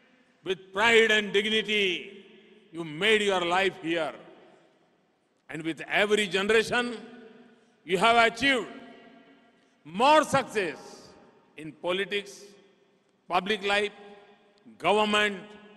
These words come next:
and professional services. You prosper in trade,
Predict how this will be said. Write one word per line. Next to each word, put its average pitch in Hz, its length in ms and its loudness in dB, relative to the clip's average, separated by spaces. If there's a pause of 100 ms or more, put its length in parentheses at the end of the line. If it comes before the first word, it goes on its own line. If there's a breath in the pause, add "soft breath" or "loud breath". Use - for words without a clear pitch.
(380)
and 156 260 -8
professional 165 520 -10
services. 175 500 -14 (1800)
You 233 220 0
prosper 262 840 2
in 262 240 -2
trade, 277 420 4